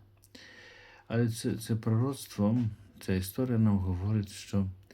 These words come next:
Бог не перестав нам давати своїх слів. Він постійно до нас звертається. Він просить: «Порахуй, е, оціни, зваж, не? Якби,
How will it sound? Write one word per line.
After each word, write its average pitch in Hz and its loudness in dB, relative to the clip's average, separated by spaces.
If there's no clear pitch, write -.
Бог 107 0
не 113 4
перестав 101 0
нам 98 4
давати 95 2
своїх 92 -2
слів. 92 -4
Він 98 4
постійно 95 -2
до 95 -4
нас 87 -4
звертається. 87 -8
Він 92 -2
просить: 92 -6
«Порахуй, 95 -2
е, - -14
оціни, 85 -4
зваж, 82 -8
не? 92 -8
Якби, 95 -4